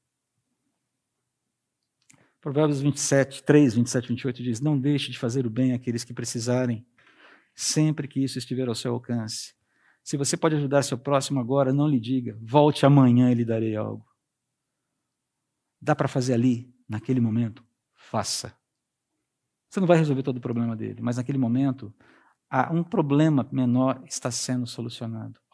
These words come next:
Ok, é o que você pode fazer? Faça. Aquela multidão que Jesus, as multidões que Jesus alimentou com a multiplicação dos pães tiveram fome de novo.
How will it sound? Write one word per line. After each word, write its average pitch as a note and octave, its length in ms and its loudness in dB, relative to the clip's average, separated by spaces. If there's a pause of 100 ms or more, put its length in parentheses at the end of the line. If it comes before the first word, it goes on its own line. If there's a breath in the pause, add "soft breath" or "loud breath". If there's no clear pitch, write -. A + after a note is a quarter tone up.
Ok, B2+ 360 -8 (720)
é C3+ 80 -6
o B2+ 40 -10
que - 120 -10
você A#2+ 180 -8
pode - 220 -8
fazer? A#2+ 400 -10 (360)
Faça. - 540 -14 (1200)
Aquela D#3+ 180 0
multidão D3+ 320 0
que C#3+ 80 -4
Jesus, C#3+ 220 -2 (220)
as A#2+ 160 -2
multidões D3+ 440 -2
que D3+ 80 -4
Jesus C3+ 220 -2
alimentou C3 480 0
com - 80 -4
a C#3 40 0
multiplicação B2+ 520 -4
dos A2+ 120 -8
pães D#3 260 -4
tiveram D3+ 260 -2
fome D3 220 -4
de C#3+ 80 -4
novo. B2+ 360 -4